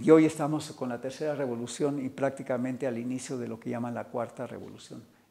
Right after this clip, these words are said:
industrial. Entonces, eh, Marx, para hablar de la, de la incorporación del trabajador científico y tecnológico al proceso productivo,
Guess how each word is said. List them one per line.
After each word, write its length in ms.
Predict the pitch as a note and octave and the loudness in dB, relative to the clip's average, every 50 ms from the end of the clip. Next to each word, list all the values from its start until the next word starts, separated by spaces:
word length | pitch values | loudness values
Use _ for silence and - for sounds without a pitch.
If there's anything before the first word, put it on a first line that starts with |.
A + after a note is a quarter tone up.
| _ _ | _ _
industrial. 460 | - C#3 B2+ A2+ - - - B2 - - - - _ _ _ _ _ _ _ - - _ - - - _ _ _ _ - | -18 -16 -16 -16 -18 -18 -18 -18 -18 -18 -20 -20 _ _ _ _ _ _ _ -20 -20 _ -20 -20 -20 _ _ _ _ -12
Entonces, 600 | D#3+ C#3 B2+ F#3 G3 F3 F3+ A3+ G#3 - G3 F3+ C3+ | -10 -2 0 0 0 2 2 2 2 2 0 -2 0
eh, 880 | - D#3+ D#3 D3+ D3 C#3+ C#3+ C#3 C3+ C3 A#2 C3+ - - - - - - | 2 4 6 8 8 10 10 10 8 8 4 2 -4 -6 -12 -18 -14 -4
Marx, 540 | - D#3 D#3 D3+ D#3+ F3+ G3 F3 - - - | -2 2 6 8 10 10 10 6 2 -6 -2
para 480 | - E3 E3 D3 C#3 C3+ C3+ B2 F2 B2 | 4 4 6 8 8 6 6 4 4 2
hablar 420 | C3+ C3 C3+ C#3 D3+ D#3+ D#3+ D#3+ | 0 2 4 4 4 4 4 2
de 120 | D#3+ F3+ D#3+ | 0 0 0
la, 420 | C3+ C3+ B2+ B2 A#2 A2 G#2+ - - - - - - - _ _ _ _ _ _ _ _ _ _ _ - _ _ _ _ _ _ _ _ _ _ _ _ _ _ _ _ _ _ _ _ | 2 0 0 0 -2 -4 -8 -10 -14 -20 -20 -20 -20 -20 _ _ _ _ _ _ _ _ _ _ _ -20 _ _ _ _ _ _ _ _ _ _ _ _ _ _ _ _ _ _ _ _
de 240 | A3 C3+ B2 C3+ C3+ | -10 0 0 2 2
la 160 | C3 C3 C3 | 4 2 0
incorporación 1300 | C3 B2 - C3 B2 - - C3 B2 B2+ B2+ - - - - D3 D3+ D3+ D#3 E3 E3 D#3 D#3+ D#3+ C#3 | 0 0 -2 -4 -4 -2 -2 0 0 0 -2 -4 -8 -4 0 2 4 4 4 2 2 -2 -2 -4 -4
del 1040 | A2+ C3+ C3 B2+ B2 A#2+ A#2 A#2 A2+ A2+ G#2 G2+ G2+ - - - - - C#3 B2+ A#2+ - | -2 -2 0 0 0 0 -2 -2 -4 -4 -6 -6 -10 -16 -20 -18 -10 -8 -8 -8 -6 -6
trabajador 920 | - B2+ B2 A#2 B2 B2 A#2+ - C#3+ C3 B2 A2+ B2 C3 C3+ C#3+ C#3+ C3 | -2 -2 0 0 0 -2 -4 -4 -6 -6 -4 -2 0 0 2 2 0 -2
científico 680 | - - - - A2+ A2+ C#3+ C3+ - D3+ C#3+ - D3 B2 | -8 -10 -10 -10 -8 -6 -6 -8 -6 -8 -12 -8 -8 -8
y 60 | A#2 | -8
tecnológico 800 | B2+ C3 A2+ B2 A#2 A2+ A#2 A#2+ B2+ A#2+ - - B2+ - - A#2 | -8 -12 -10 -8 -8 -6 -6 -6 -6 -8 -8 -14 -14 -8 -8 -8
al 80 | A2+ | -8
proceso 340 | - - A#2 - - C#3 C3+ | -8 -14 -16 -12 -12 -12 -10
productivo, 500 | C#3 D3+ D3 C3 - - C3 A#2 B2+ D3 | -8 -8 -8 -8 -8 -8 -8 -8 -8 -12